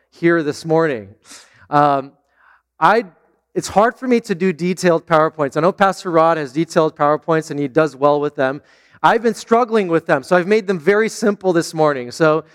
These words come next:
you can look less on the PowerPoint and more this way 'cause I'll be preaching to you. But let's look at the map. As we look at the map, we see Paul's journey. We see here that chapter twenty closed with the Ephesian elders kneeling down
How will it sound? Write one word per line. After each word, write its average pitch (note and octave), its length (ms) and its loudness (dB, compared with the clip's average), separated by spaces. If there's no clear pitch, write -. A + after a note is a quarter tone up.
you F3+ 140 2
can G#3+ 100 0
look G3 220 0
less F3+ 260 2
on F#3 120 2
the F3+ 80 0
PowerPoint F3 520 0
and D#3 80 -6
more D#3+ 180 0
this E3 220 -2
way E3 140 2
'cause C#3 120 -6
I'll D3+ 140 4
be D3 140 -6
preaching E3+ 420 -2
to D3+ 140 -8
you. C#3+ 80 0
But D#3 140 2
let's F#3 180 -2
look B3 160 0
at A3 100 -2
the G3 80 -2
map. D3+ 360 0
As E3+ 160 0
we F#3+ 40 -2
look A#3 160 2
at B3 100 -8
the A3 100 2
map, F3+ 240 2
we F3+ 80 0
see G3 180 -2
Paul's F3 500 2
journey. D3 540 -2
We D#3+ 80 0
see G3+ 220 -2
here G3 220 0
that E3 340 0
chapter F#3+ 320 0
twenty F#3+ 300 -2
closed F#3 320 0
with E3 100 -8
the E3 160 -2
Ephesian E3+ 380 -6
elders E3+ 420 0
kneeling E3 320 -2
down E3+ 420 0